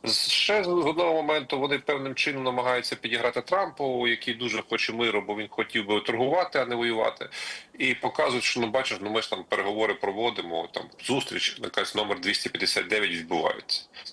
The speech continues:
Але насправді це все імітація, і вже самому Трампу це набридло. З нашого боку зору нам важливо витримувати цей дискурс, теж показувати, що Україна, вона не прагне війни понад усе.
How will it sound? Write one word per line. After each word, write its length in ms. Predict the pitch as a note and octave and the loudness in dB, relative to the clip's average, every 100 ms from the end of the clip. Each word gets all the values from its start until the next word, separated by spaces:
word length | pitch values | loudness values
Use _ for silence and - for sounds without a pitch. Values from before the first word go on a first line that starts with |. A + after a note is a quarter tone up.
| - _ _ | -20 _ _
Але 400 | - C3+ C#3+ D3+ | 2 4 4 2
насправді 1000 | D3 D3+ - F#3 F#3+ D#3 D3+ D3 C#3 C3+ - | 2 0 2 2 2 0 0 2 2 2 0
це 120 | D#3+ | 0
все 220 | - D3+ | 0 0
імітація, 640 | C#3 C#3 F3+ F#3+ - D#3 C#3 | -2 0 0 2 0 -2 -2
і 100 | A#2+ | -2
вже 120 | C3 | -2
самому 280 | C#3 C3 B2+ | -2 -2 0
Трампу 340 | C#3 C#3 C3 | 0 0 -4
це 120 | - | -4
набридло. 380 | G#2 - - - - _ _ _ _ G#3 F#3+ - - | -4 -4 -8 -10 -20 _ _ _ _ -16 -16 -16 -4
З 120 | - | 0
нашого 320 | C#3+ E3 E3+ C#3 | 2 2 0 0
боку 240 | B2 C3+ | 0 2
зору 280 | C#3+ F3 D#3 | 4 4 4
нам 140 | C3+ | 2
важливо 320 | B2+ A#2+ B2 | 2 2 2
витримувати 480 | A2 B2 A#2 A#2 - | 2 0 0 -2 -2
цей 140 | - A#2+ | -4 -2
дискурс, 560 | E3 - - - - - - - - - - | -2 -4 -8 -10 -12 -16 -20 -20 -20 -10 -2
теж 220 | D3+ - | -2 0
показувати, 600 | - - C3 G#2 G#2+ A2 | -2 2 2 2 0 0
що 220 | - A#2 | 0 0
Україна, 640 | G2 A#2+ B2+ C#3 C3 A#2 | 2 0 2 2 2 2
вона 920 | G#2+ A2+ A2+ A#2 A2+ A2+ G#2+ G#2+ G#2+ | 2 2 2 4 4 4 4 4 2
не 280 | G#2 G#2+ G#2+ | 2 2 2
прагне 420 | - C3 B2 G#2+ | 2 2 2 0
війни 240 | G#2+ A2 A2 | -4 -2 -2
понад 300 | - G#2+ G#2+ | -2 -4 -2
усе. 320 | - D3+ | 0 0